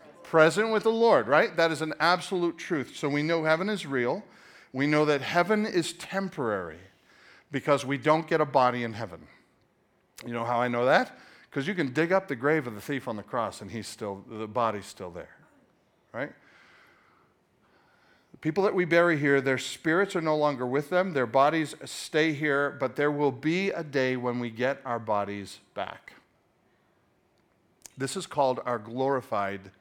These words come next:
state. And we are supposed to, apparently, according to God, speak about this quite often.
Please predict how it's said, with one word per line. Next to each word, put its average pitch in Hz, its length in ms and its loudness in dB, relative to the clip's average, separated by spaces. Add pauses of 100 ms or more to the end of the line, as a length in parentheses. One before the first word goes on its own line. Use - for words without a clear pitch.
state. - 520 -14 (1800)
And 131 120 -4
we 185 140 2
are 226 100 6
supposed 170 480 0
to, 156 60 0
apparently, 131 720 -2 (160)
according 165 440 -4
to 156 100 -6
God, 123 340 2
speak - 320 -8
about 120 320 -2
this 117 280 -8 (180)
quite 107 280 -6
often. 95 420 -10